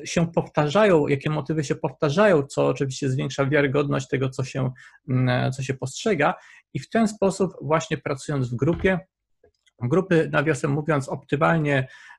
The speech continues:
e, około pięcioosobowe, e, bo wtedy można poświęcić, em, ja jako osoba monitorująca jestem w stanie ogarnąć i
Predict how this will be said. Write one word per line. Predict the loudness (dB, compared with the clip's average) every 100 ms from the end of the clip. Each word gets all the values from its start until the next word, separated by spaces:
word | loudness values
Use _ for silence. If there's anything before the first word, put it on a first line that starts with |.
| -2
e, | 2 4 2 0
około | -6 0 2 4
pięcioosobowe, | 2 0 0 -2 0 2 2 4 4 2 -8 _ _
e, | -2 0 0
bo | 0 4 4 2
wtedy | 0 -2 2 2
można | 0 0 -2 -2
poświęcić, | -6 -6 -4 -4 -8 -12 -12 -8
em, | -2 0 0 -2 -4 -6 -8 -12 -4
ja | 0 2
jako | 2 0 -4 -4
osoba | -6 -2 0
monitorująca | 0 0 2 2 0 0
jestem | -2 -2 -6
w |
stanie | -2 -2 -2
ogarnąć | 0 2 2 0 -2 -4
i | -8